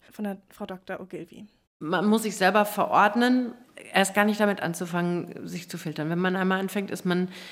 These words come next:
Speaker 2: ist man so f-, sehr schnell drauf. Ja? Weil die Versuchung und die Verlockung ist einfach echt groß. Und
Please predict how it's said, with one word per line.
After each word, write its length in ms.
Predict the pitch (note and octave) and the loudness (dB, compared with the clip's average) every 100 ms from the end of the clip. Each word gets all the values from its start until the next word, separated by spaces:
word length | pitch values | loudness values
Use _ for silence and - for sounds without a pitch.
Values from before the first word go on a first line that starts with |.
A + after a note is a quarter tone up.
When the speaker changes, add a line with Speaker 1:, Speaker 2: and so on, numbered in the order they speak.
| - | -16
Speaker 2:
ist 100 | F3 | -4
man 160 | F#3 F3+ | 0 0
so 60 | |
f-, 240 | E3+ - - - _ _ | -2 -6 -14 -20 _ _
sehr 340 | F3 - D3+ | -6 -2 -2
schnell 220 | D3 D3+ A2+ | -2 -6 -6
drauf. 420 | - - - - _ - | -10 -16 -18 -20 _ -6
Ja? 320 | D3+ F3+ G3 F#3+ - - | 0 0 0 -6 -16 -2
Weil 100 | F3 | -2
die 80 | F#3 | 2
Versuchung 680 | G3 F#3 E3+ F3+ B3+ C4+ | 2 2 2 2 2 4
und 80 | F#3 | 2
die 60 | F#3 | 2
Verlockung 520 | F#3 D#3+ F3+ G#3 F3+ | 2 4 4 4 -2
ist 360 | - - - - | -4 -8 -6 0
einfach 500 | F#3 F#3 F#3 F#3 - - - | 0 0 -4 -6 -10 -16 -8
echt 440 | D#3+ D#3+ - - | -8 -8 -16 -20
groß. 560 | - - F#2+ - - - - - - - | -16 -12 -12 -12 -14 -16 -18 -16 -18 -4
Und 380 | F#3+ F#3 F#3 | 0 0 -2